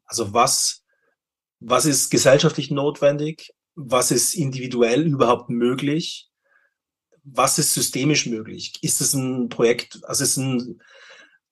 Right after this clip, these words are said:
eine Problematik, die sich über Konsum und Individuum überhaupt lösen lässt? Und was bedeutet globales Handeln und globales Interagieren in dem Zusammenhang? Weil es ist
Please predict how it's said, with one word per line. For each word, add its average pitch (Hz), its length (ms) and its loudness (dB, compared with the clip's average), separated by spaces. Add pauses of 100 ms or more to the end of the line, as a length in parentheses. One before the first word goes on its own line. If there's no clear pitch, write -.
eine 127 80 -4
Problematik, 139 640 6
die 151 80 2
sich 139 260 0
über 131 440 6
Konsum 151 560 8
und 147 120 6
Individuum 135 540 -2
überhaupt 123 460 -2
lösen 123 360 6
lässt? 110 600 -4
Und 123 720 -2 (200)
was 127 340 -2
bedeutet 127 680 2
globales 117 720 2
Handeln 123 500 -4
und 113 240 -10
globales 117 600 0
Interagieren 117 580 -4
in 107 80 -6
dem 98 180 -10
Zusammenhang? 98 800 -8
Weil 113 220 -4
es 123 140 -4
ist - 400 -2